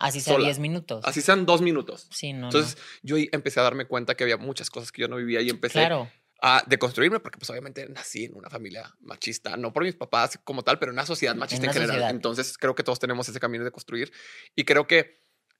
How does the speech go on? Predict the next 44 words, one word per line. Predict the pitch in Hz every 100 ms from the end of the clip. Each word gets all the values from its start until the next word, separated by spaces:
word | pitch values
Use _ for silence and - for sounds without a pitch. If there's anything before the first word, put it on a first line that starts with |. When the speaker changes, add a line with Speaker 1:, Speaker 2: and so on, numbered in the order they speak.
| _
Speaker 2:
le | 147
pasa | 120 127
lo | 151
mismo | 151 131 123
a |
las | 135
personas | - - 120 113 107 - - _ _ _ _ _ _ _
cis, | - 131 117 - -
hetero, | 123 123 120 - _ _ -
que, |
Speaker 1:
Claro. | 180 - 117 -
Speaker 2:
que | 143
no | 143 143
miden. | 143 156 135 - - - - - - _
Speaker 1:
Y | 180
sobre | 196 185
todo | 175 196 226
cuando | 220 190
no | 170 165
tienen | 175 180
un | 175 165
contacto | 170 175 160 - 165
directo | 147 135 135 135 - 147 139 190 - _ _ _
o | - 127
diario | - 123 139 143 139 131 127 127 127 - _ _ _
con | - 143
una | 135 147
persona | 147 143 139 139
de |
la | 127
comunidad, | 127 123 117 117 127 - - _
que | -
no | 147
me | 160
gusta | 151 165
la | 151
palabra | 139 127 135
de |
la | 127
comunidad, | 120 120 117 113 110 _ _
eh, | - 123 120 113 110 -
de | - - 123
la | 123
población | 120 113 113 127 107 123